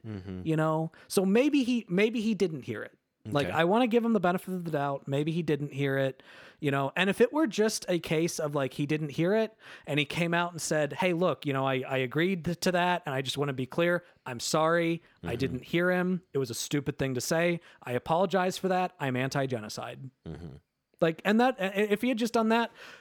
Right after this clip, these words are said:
Speaker 2: and that was it, I would, uh, we wouldn't even be talking about this.
Speaker 1: Something tells me that wasn't it. <laughs>
Speaker 2: No, it wasn't.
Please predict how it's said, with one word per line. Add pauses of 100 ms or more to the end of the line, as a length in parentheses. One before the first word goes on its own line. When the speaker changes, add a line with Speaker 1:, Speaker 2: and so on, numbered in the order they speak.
(260)
Speaker 2:
and
that
was
it,
I
would, (180)
uh,
we
wouldn't
even
be
talking
about
this. (1200)
Speaker 1:
Something
tells
me
that
wasn't
it.
<laughs>
Speaker 2:
No,
it
wasn't.